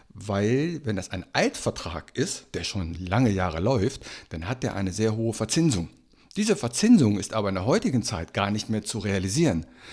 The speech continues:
Insofern kann es durchaus sein, dass die Gesellschaft sagt, "Puh, das können wir nicht mit draufpacken,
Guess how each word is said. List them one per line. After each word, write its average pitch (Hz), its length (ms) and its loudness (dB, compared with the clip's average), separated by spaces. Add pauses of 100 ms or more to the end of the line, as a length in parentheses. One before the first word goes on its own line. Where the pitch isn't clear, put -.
(200)
Insofern 120 440 2
kann 113 140 4
es 101 80 2
durchaus 131 280 0
sein, 123 180 4
dass 117 140 4
die 110 120 -2
Gesellschaft 110 460 2
sagt, 101 400 -2
"Puh, - 480 -14
das - 160 -8
können 143 180 2
wir 143 100 4
nicht 110 220 -2
mit 110 240 -2
draufpacken, 104 540 4